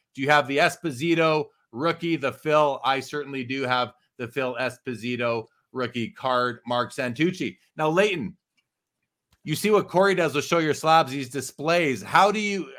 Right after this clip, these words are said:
have you s-, have you ever seen one with a bunch of vintage cards in them? What, how, how, how would they look in, in Corey's, uh, Show Your Slab displays,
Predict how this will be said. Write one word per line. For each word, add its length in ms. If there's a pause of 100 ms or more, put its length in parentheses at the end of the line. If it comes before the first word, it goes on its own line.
(360)
have 220
you 100
s-, 220
have 140
you 120
ever 200
seen 280
one 180
with 140
a 40
bunch 320
of 200 (260)
vintage 480
cards 380
in 140
them? 300 (220)
What, 200
how, 160 (300)
how, 480
how 220
would 140
they 140
look 240
in, 120
in 180
Corey's, 460
uh, 120
Show 140
Your 140
Slab 280
displays, 540